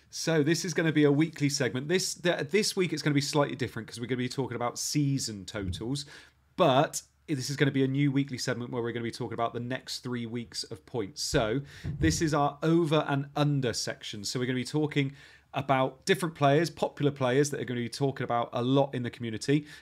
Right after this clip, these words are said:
And we are gonna be saying, "Right, Seb and Rich, here's a player for you. I'm gonna give you a point total that I think they're gonna get over the season. Do you think they're gonna get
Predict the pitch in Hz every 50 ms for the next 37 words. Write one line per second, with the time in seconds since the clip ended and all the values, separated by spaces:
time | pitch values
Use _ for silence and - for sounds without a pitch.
0 | _ _ 123 123 123 131 147 156 156 147 139 139 131 127 113 - - 123 123 123
1 | 120 123 127 113 101 - _ _ _ _ _ _ _ _ - - - - 190 165
2 | 156 139 120 120 120 123 120 - - - _ _ _ _ 170 180 170 143 147 143
3 | - 131 113 113 107 - - 117 110 110 113 117 113 - - - - - - -
4 | - - - - - - - - _ _ - 170 180 196 190 180 165 156 139 151
5 | 135 139 131 117 - - 135 120 - - - 120 110 107 - - 143 160 147 -
6 | 127 127 131 131 123 123 117 - - - 139 123 123 - - 123 104 127 113 113
7 | 101 120 113 113 117 110 110 104 104 - - 113 104 101 90 104 127 139 - -
8 | _ _ _ - 139 135 139 165 175 156 143 - 147 139 139 131 - 127 127 113
9 | 123 120 -